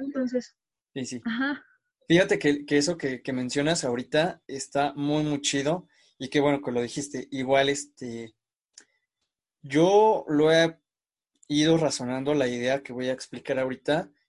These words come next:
Speaker 2: eh, ya de varios años atrás. Yo creo que eso lo vas ganando con madurez, este, tanto personal como académica. Lo que acabas de decir es bien importante, de que no los dejaban, este, quedarse siempre con su equipo.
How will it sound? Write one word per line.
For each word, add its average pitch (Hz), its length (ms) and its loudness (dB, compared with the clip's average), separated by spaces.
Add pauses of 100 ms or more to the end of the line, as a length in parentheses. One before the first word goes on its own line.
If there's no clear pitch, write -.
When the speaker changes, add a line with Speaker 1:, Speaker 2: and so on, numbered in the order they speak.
(120)
Speaker 2:
eh, 127 360 -12
ya 131 220 0
de 135 140 0
varios 127 400 -2
años 135 360 -4
atrás. 127 300 -4
Yo 143 100 0
creo 139 200 0
que 139 100 -10
eso 143 120 -4
lo 135 80 0
vas 127 160 0
ganando 135 380 -4
con 120 160 -8
madurez, 123 520 -6
este, 117 640 -12 (960)
tanto 143 340 2
personal 139 520 0
como 160 220 0
académica. 143 840 0 (1040)
Lo 151 200 2
que 165 80 4
acabas 180 240 6
de 180 80 4
decir 165 220 2
es 160 60 0
bien 165 140 2
importante, 151 880 -4
de 135 420 -6
que 139 160 -4
no 147 160 2
los 165 160 2
dejaban, 151 540 2
este, 143 340 -10
quedarse 139 380 0
siempre 147 400 -2
con 120 140 -10
su - 120 -12
equipo. 139 440 -10